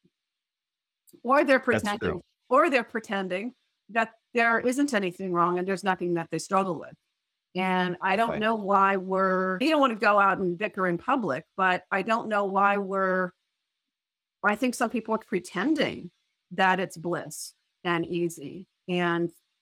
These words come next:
Speaker 1: doesn't change from day to day and year to year.
Speaker 2: Yeah, that's true. The idea of pretending and then not having arguments,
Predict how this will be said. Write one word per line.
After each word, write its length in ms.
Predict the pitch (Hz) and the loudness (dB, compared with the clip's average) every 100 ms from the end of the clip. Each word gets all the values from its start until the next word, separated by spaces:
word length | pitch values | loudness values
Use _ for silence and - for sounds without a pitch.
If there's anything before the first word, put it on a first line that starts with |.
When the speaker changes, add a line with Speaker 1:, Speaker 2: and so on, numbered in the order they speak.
| _ | _
Speaker 1:
doesn't 400 | 208 214 226 180 | -2 0 0 -6
change 520 | - 196 170 165 165 - | -6 -4 -2 -2 -6 -8
from 320 | 185 170 160 | -4 -4 -2
day 180 | 170 175 | -2 -2
to 80 | |
day 240 | 165 165 165 | -2 -4 -4
and 120 | 160 | -4
year 140 | 160 | -6
to 60 | 160 | -6
year. 320 | 160 - - _ _ _ _ _ _ _ _ _ _ _ _ _ _ - | -8 -10 -16 _ _ _ _ _ _ _ _ _ _ _ _ _ _ -8
Speaker 2:
Yeah, 200 | 117 - _ _ _ _ _ | -8 -8 _ _ _ _ _
that's 180 | 113 127 | -2 -2
true. 240 | - 123 101 | 0 0 2
The 140 | 120 113 | -2 -2
idea 280 | 107 147 | 0 0
of 80 | 165 | 0
pretending 640 | 120 110 113 110 95 95 95 | -4 -2 -2 0 -2 -4 -2
and 120 | 101 | 0
then 100 | 92 | 2
not 180 | 98 104 | 2 2
having 240 | 104 95 | 2 2
arguments, 600 | 92 95 95 80 69 - | 2 2 0 -4 -6 -14